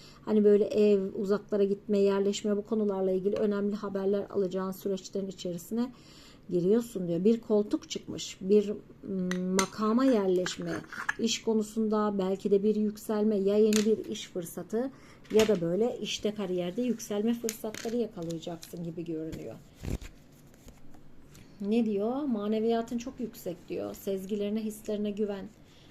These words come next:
Evet, özgürleşmek istiyorsun diyor. Kafa karışıklıkların çok. Diyor ki bu kafa karışıklıklarınla ilgili aslında hayallerinin peşinden gitmek istiyorsun.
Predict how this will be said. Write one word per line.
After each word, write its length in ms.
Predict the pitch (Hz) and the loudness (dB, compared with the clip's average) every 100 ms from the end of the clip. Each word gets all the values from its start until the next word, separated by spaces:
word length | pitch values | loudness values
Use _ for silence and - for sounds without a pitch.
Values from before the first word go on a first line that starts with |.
| - | -6
Evet, 220 | 220 247 | -4 -2
özgürleşmek 840 | - 202 190 214 214 208 254 262 208 | -2 -4 -2 0 0 -2 -4 -8 -10
istiyorsun 600 | - - 185 180 190 185 | -12 -8 -6 -6 -10 -6
diyor. 260 | 214 277 - | -4 -6 -8
Kafa 220 | - 196 214 | -10 -8 -6
karışıklıkların 840 | 208 190 - - 190 196 208 247 | -6 -8 -12 -12 -10 -6 -4 -6
çok. 280 | - 202 - - - - - - - - - - - | -4 -4 -4 -10 -20 -20 -20 -20 -20 -20 -20 -14 -2
Diyor 260 | 262 330 | 0 0
ki 220 | - 190 170 - | -2 -6 -6 -6
bu 140 | 220 233 | -2 -2
kafa 240 | 311 320 | -2 -2
karışıklıklarınla 960 | 311 277 - 285 277 285 285 294 233 185 | -4 -4 -6 -8 -8 -6 -4 -2 -2 -2
ilgili 260 | 190 190 | -2 -4
aslında 360 | 214 233 285 277 | -6 -6 -6 -4
hayallerinin 480 | 277 269 269 262 269 | -2 -2 -2 -2 -2
peşinden 460 | 262 254 262 269 | -4 -6 -4 -4
gitmek 320 | 233 - 190 | -4 -6 -12
istiyorsun. 580 | - - 202 180 - 269 | -12 -6 -6 -6 -8 -10